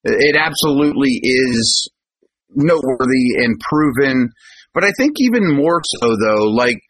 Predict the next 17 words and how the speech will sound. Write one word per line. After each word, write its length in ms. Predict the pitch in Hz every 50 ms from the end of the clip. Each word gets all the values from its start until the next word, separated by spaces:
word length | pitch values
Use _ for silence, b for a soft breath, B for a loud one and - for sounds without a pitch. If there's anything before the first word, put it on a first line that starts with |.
| B B B B B B B
I 60 | - 190
recently 520 | 196 226 233 226 226 214 175 160 175 156
wrote 260 | 147 147 156 147 139
articles 640 | 139 135 135 135 131 123 - 117 110 98 98 95 95 101
that 120 | 123 123 131
I 80 | 135 127 -
think 140 | 220 226 226
specific 800 | - - - - 180 151 - - - 196 190 - 190 143 110 -
drills, 560 | - 117 131 143 143 147 160 156 147 147 - - - - -
the 140 | 127 127 127
smartest 540 | - - 135 135 156 170 170 165 160 - -
teams 340 | 170 160 160 160 156 151 143
are 120 | 139 127
looking 340 | 127 135 139 - 147 139 135
at 80 | 120
specific 640 | - - - - 117 - - 156 165 - 170 139 -
drills 640 | - - 110 120 123 131 135 135 139 135 131 - -